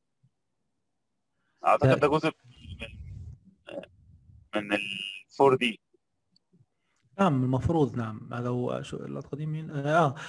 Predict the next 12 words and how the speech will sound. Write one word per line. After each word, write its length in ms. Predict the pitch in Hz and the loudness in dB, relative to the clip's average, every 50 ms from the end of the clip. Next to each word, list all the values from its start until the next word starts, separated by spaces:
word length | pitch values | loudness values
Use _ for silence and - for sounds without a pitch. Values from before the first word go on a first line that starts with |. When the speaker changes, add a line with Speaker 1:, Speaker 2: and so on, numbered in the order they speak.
| - - _ | -16 -2 _
Speaker 2:
لدي 280 | 139 127 175 190 185 156 | 2 4 6 4 4 4
سؤال 320 | - 151 147 170 180 165 | 2 2 2 2 0 0
حول 220 | - - 156 151 135 | 2 4 4 4 4
إمكانية 600 | - 139 135 - 147 143 147 170 170 151 131 - | 4 0 -2 0 0 0 2 2 0 0 0 0
إدارة 460 | - 139 120 151 156 156 139 120 - - | -2 0 2 4 4 4 4 0 -2 -4
أعمال 300 | 120 123 127 143 151 147 | -4 -4 -2 -2 0 0
الحفر 500 | 135 127 - - 160 156 - - 180 175 | -2 -2 -2 -4 -6 -6 -4 -4 -2 -2
بيم 220 | 151 135 160 185 190 | -2 -2 -2 -2 -4
في 220 | 165 - 143 135 | -2 -2 0 0
موقع 340 | 135 147 151 147 - 127 117 | 0 0 -4 -2 -2 -2 0
حضري 340 | - - 156 156 156 151 135 | 2 2 2 4 4 2 2
باستخدام، 840 | 135 139 - - - 90 - 135 143 151 165 190 196 185 - - | 0 -2 -4 -6 -8 -8 -4 -2 -2 -2 0 -2 -4 -4 -6 -12